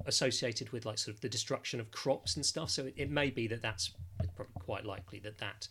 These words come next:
sort of god of antiquity was just involved in the, in the initial construction of Nurgle. Um,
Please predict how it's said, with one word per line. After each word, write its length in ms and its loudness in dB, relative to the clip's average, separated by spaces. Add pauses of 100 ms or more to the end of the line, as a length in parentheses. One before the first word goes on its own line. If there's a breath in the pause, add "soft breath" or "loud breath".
(360 soft breath)
sort 240 0
of 220 -2 (320)
god 240 4
of 100 2
antiquity 1000 -2
was 360 0 (100)
just 380 0 (100)
involved 400 0
in 120 -6
the, 140 -8
in 80 -2
the 100 -2
initial 500 -4 (400)
construction 640 -2
of 120 -14
Nurgle. 380 -16 (1120)
Um, 440 -2